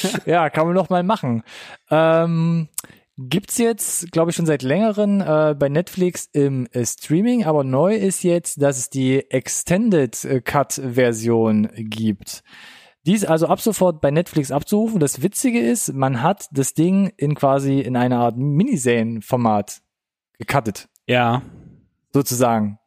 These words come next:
Speaker 2: Das finde ich ein wenig befremdlich, tatsächlich.
Speaker 1: Ist komisch.
Speaker 2: Ja,
Speaker 1: Eigentlich
Speaker 2: ist
Speaker 1: ist
Speaker 2: es.
Speaker 1: ein Film von ungefähr rund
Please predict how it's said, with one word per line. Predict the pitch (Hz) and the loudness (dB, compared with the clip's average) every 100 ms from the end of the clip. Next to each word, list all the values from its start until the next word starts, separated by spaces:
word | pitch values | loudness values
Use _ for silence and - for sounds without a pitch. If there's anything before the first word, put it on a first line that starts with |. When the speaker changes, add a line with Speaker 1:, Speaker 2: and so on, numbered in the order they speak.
| - | -10
Speaker 2:
Das | 117 - | -8 -2
finde | 135 | 0
ich | 139 151 | 0 0
ein | 135 | 2
wenig | 135 139 | 2 0
befremdlich, | - - 127 131 113 131 - | -2 -4 -2 -2 -6 -8 -6
tatsächlich. | 117 - 107 113 - - _ | -8 -6 -8 -8 -10 -18 _
Speaker 1:
Ist | _ - | _ 0
komisch. | 185 127 - | 0 0 -2
Speaker 2:
Ja, | 120 120 120 123 _ | -2 0 -2 -6 _
Speaker 1:
Eigentlich | - 185 | 2 2
Speaker 2:
ist | 180 | 2
Speaker 1:
ist | |
Speaker 2:
es. | 170 | 0
Speaker 1:
ein | 165 | 2
Film | 170 175 | 2 2
von | 160 165 160 156 - | 0 0 0 -4 -8
ungefähr | - 160 147 156 151 | -2 0 2 2 4
rund | 143 151 151 | 2 0 -2